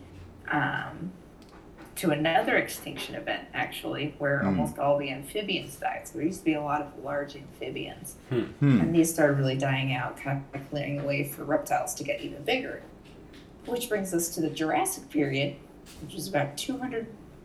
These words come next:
Speaker 1: million to one hundred forty-five million years. Um, this brought on a more tr-, tropical climate. It was a lot more humid. Um,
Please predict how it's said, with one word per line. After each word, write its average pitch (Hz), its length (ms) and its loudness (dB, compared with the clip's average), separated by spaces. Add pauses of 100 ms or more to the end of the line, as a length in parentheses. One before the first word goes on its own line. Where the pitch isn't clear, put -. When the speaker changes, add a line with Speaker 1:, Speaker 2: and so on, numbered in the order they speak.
(140)
Speaker 1:
million 196 380 0
to 175 140 2
one 190 220 0
hundred 170 320 -4
forty-five 185 480 2
million 131 260 -4
years. 131 460 -2 (480)
Um, 135 300 0
this 175 200 6
brought 160 280 2
on 147 420 0
a 139 380 2
more 143 180 -4
tr-, - 180 -10 (540)
tropical 226 380 0
climate. 214 560 -4
It 180 80 -8
was 170 120 -12
a 175 60 -10
lot - 120 -12
more - 160 -12
humid. 190 680 0 (260)
Um, - 340 -10